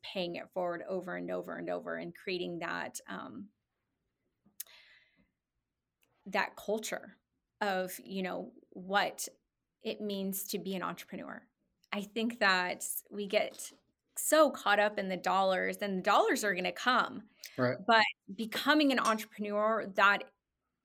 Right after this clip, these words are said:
Speaker 1: is there to cre-, create a better community and to have purpose of, you know, the industry and, you know,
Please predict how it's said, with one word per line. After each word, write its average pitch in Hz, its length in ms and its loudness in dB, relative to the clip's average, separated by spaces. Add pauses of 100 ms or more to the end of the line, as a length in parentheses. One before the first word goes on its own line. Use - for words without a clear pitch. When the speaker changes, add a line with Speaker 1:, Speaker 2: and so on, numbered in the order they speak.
(120)
Speaker 1:
is 214 160 -2
there 202 320 2
to 196 380 -4
cre-, - 440 -12 (100)
create 196 440 0
a 185 180 -2
better 190 340 0
community 190 800 -6
and 185 380 -4
to 185 200 -6
have 180 380 -4
purpose 190 720 -4
of, 190 340 -4 (380)
you 196 120 -4
know, 190 160 -2
the - 220 -6
industry 220 720 0
and, 185 440 -2 (960)
you 196 100 -8
know, 180 200 -4